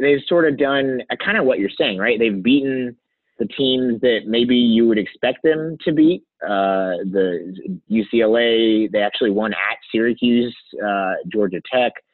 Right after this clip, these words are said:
but then they've lost to the teams that you'd probably expect them to lose. They, they lost a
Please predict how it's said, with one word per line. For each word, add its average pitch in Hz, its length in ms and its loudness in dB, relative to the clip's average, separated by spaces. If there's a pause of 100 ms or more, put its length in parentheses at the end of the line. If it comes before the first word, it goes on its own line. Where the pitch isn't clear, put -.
(220)
but 147 120 0
then 156 100 2
they've 147 160 2
lost 123 400 2 (100)
to 131 60 2
the 113 140 2
teams 107 460 -2
that 107 120 2
you'd 95 180 0
probably 95 360 0
expect 95 360 -4
them 95 280 -4
to 104 80 0
lose. 110 280 2
They, 95 260 0
they 95 120 0
lost 92 380 -4
a 90 200 -4